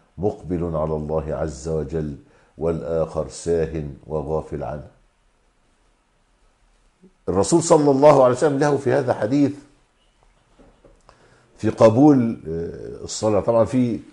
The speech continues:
أثر مشهور: "ليس للمرء من صلاته إلا ما عقل منها، ليس للمرء من صلاته إلا ما عقل منها". ومن فضل ربنا علينا إنه بيقبل ولو أقل القليل، لأنه عارف ضعف العبد وعجزه، وعارف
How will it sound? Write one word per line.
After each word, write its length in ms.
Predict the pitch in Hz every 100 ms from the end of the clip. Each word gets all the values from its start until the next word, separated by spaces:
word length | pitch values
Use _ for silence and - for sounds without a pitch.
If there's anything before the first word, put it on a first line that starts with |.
| -
أثر 260 | 113 117
مشهور: 400 | 92 87 - 113 98
"ليس 280 | 113 113
للمرء 400 | 87 90 104 98
من 120 | 87 82
صلاته 440 | 85 104 104 92
إلا 200 | 98 87
ما 100 | 80
عقل 420 | 101 - 92 85
منها، 320 | 92 85 76 - _ _ _ _ _ _ _ _ _ -
ليس 380 | 104 113 -
للمرء 520 | 85 82 85 107 92 85
من 120 | 82
صلاته 440 | 80 82 110 104
إلا 320 | 92 95 85
ما 140 | 80 76
عقل 440 | 90 - 90 82
منها". 300 | 85 78 76 - _ _ _ _ _ -
ومن 140 | 90 95
فضل 300 | 135 120 113
ربنا 400 | 104 95 143 110
علينا 280 | 127 143
إنه 140 | 123 110
بيقبل 460 | 104 156 117 135
ولو 240 | 123 117 113
أقل 280 | - 123 107
القليل، 400 | 95 92 82 69 - _ _ _ _ _ _ _ _ -
لأنه 260 | 92 101
عارف 360 | 107 143 92 98
ضعف 320 | 85 98 -
العبد 360 | 82 98 87 80
وعجزه، 380 | 73 104 85
وعارف 420 | 85 87 101 -